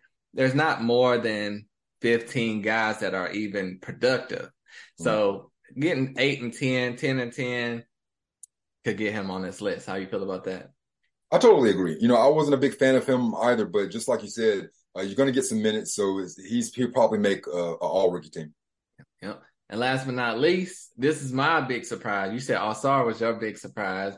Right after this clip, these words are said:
Speaker 2: Yeah.
Speaker 1: but I, we were on the same page with this one. Let's see if you're on the same page with this one. Now, n-, normally, before I say it, normally every year there is a second rounder that sneaks onto the, one of these lists. Last year there was not,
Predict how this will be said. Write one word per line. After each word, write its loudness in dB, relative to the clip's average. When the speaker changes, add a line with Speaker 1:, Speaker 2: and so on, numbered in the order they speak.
Speaker 2:
Yeah. -8
Speaker 1:
but -4
I, 0
we 4
were 2
on 0
the 0
same -2
page 0
with -10
this -4
one. -10
Let's -4
see -4
if -4
you're -2
on -4
the -8
same -8
page -4
with -12
this 2
one. -6
Now, 0
n-, -2
normally, 2
before -2
I 4
say 0
it, -6
normally 0
every 2
year 0
there -2
is 0
a -2
second -2
rounder -2
that -4
sneaks -6
onto -6
the, -4
one -4
of -6
these -8
lists. -2
Last 0
year 4
there 2
was -2
not, -6